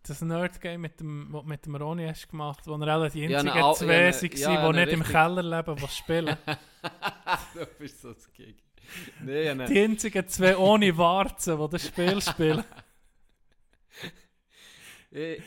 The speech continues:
Speaker 2: es ist ja so,
Speaker 1: Die
Speaker 2: ich hab einfach
Speaker 1: einzigen
Speaker 2: alles
Speaker 1: zwei.
Speaker 2: <laughs> Ach, doch, die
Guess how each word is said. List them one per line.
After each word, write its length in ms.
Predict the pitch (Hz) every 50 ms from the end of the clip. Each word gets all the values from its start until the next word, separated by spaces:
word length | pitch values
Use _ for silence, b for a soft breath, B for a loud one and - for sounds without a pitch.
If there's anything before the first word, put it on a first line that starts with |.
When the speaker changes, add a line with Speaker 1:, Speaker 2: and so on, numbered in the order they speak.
| - -
Speaker 2:
es 200 | 151 139 180 -
ist 120 | 175 160 143
ja 100 | 143 131
so, 180 | - 147 151
Speaker 1:
Die 80 | 147 147
Speaker 2:
ich 60 | 185
hab 80 | 202 220
einfach 80 | 226 -
Speaker 1:
einzigen 260 | - 233 196 202 190
Speaker 2:
alles 180 | - 151 165 135
Speaker 1:
zwei. 280 | 185 180 185 185 175
Speaker 2:
<laughs> 160 | 180 180 - -
Ach, 300 | 254 170 - - - -
doch, 200 | 165 147 - - - -
die 600 | - 117 - _ _ - - _ _ _ _ B